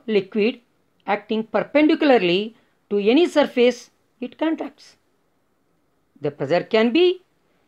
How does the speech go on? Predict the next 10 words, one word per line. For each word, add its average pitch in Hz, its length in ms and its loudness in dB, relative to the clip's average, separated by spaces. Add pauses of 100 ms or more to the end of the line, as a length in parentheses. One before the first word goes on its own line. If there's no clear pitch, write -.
measured 220 560 2 (640)
as 226 220 -2
the 160 120 -4
force 311 380 0
exerted 214 640 0 (100)
over 202 240 4
a 170 160 2
certain 220 380 -4
area. 202 540 0 (640)
Hence, 220 500 -2